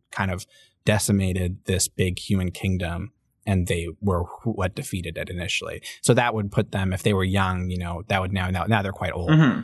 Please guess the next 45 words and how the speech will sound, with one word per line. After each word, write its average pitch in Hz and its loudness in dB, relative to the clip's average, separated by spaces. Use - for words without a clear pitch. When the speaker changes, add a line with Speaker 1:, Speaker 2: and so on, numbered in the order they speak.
Speaker 1:
But 151 4
they're 180 6
wizards, 131 4
so 104 2
that 92 2
makes 92 -4
total - -8
sense. - -4
Speaker 2:
Of - 0
course. - 2
Wizards 123 2
be 117 4
old. - 0
Speaker 1:
<laughs> - 6
Yeah, 139 8
as 135 6
we 120 4
all 127 6
Speaker 2:
As 107 4
Speaker 1:
know. 101 4
Speaker 2:
we 87 2
all 82 2
know. 120 0
Speaker 1:
That's 190 6
really 160 6
the 127 6
fix - 2
of 104 4
this, 101 2
is 107 4
that 113 4
we 104 2
took 147 2
all 131 6
the 117 2
young 113 4
wizards 101 2
from 104 4
Harry 98 4
Potter 101 4
and 95 0
we 95 0
made 98 2
them 101 0
old. 92 2